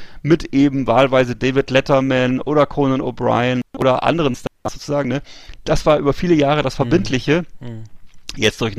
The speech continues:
Speaker 1: durch das Internet ein bisschen verändert natürlich, ne? Aber eben, äh, später dann eben auch Anschluss an Stephen Colbert nach, nach David Letterman und so, <clears throat> ähm, hat eben für Amerika eine ganz wichtige Funktion gehabt, immer. Es war immer das, worüber man sprechen konnte mit allen anderen Leuten, egal ob die jetzt in New York oder Los Angeles saßen.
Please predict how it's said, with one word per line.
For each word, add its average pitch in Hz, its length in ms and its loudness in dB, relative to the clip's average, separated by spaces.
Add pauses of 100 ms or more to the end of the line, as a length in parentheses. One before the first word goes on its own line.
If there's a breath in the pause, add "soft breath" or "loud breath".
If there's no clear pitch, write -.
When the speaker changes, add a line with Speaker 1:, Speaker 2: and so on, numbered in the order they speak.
(120)
Speaker 1:
durch 117 160 -8
das 113 140 -10
Internet 135 320 -2
ein 120 60 -8
bisschen 123 240 -6
verändert 127 320 -2
natürlich, 135 420 -6
ne? 123 160 -6 (380 loud breath)
Aber 135 240 4
eben, 127 280 -2
äh, 120 200 0
später 139 260 2
dann 127 120 2
eben 123 180 -4
auch 123 160 2
Anschluss 131 360 -4
an 127 120 -2
Stephen 127 320 -6
Colbert 120 580 -2
nach, 117 240 -4
nach 123 240 -8
David 120 300 -6
Letterman 127 200 -6 (120)
und 131 120 -8
so, 131 180 -8 (220 loud breath)
<clears throat> 143 240 -4
ähm, 135 480 2
hat - 260 -2
eben 156 220 0
für 143 160 -2
Amerika 147 360 0
eine 143 120 0
ganz 139 300 -2
wichtige 147 280 -4
Funktion 139 400 -4
gehabt, 147 200 -2
immer. 143 220 0
Es 147 100 -4
war - 80 -2
immer 170 140 -2
das, 160 140 -2
worüber 143 180 -2
man 127 120 -4
sprechen 151 360 -4
konnte 127 180 -4
mit 113 80 -8
allen 127 240 -2
anderen 139 260 -2
Leuten, 117 240 -2
egal 127 160 -4
ob 123 120 -6
die 127 60 -6
jetzt 117 140 -6
in 139 80 -6
New 131 60 -2
York 123 240 0
oder 135 140 -6
Los 120 140 -6
Angeles 135 400 -6
saßen. 120 400 -4